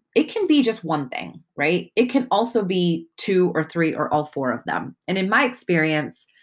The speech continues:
it's usually at least three or four of these that are at play. So again, if you go back to that sunglasses reference,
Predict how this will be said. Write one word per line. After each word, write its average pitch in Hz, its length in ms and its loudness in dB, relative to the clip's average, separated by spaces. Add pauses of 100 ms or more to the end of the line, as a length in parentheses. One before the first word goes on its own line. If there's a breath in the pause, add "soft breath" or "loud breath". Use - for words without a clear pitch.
(460 soft breath)
it's - 200 0
usually 208 400 6
at - 100 -2
least 170 240 2
three 165 140 2
or 143 120 2
four 127 260 -2
of - 120 -4
these 71 380 -6
that 160 140 2
are - 240 0
at 175 320 2
play. - 520 -2 (600)
So 240 120 -4
again, 214 180 2
if 175 100 -4
you 190 140 -2
go 185 200 2
back 190 280 2
to 185 100 -6
that 156 260 0
sunglasses 156 640 -2
reference, 147 460 -2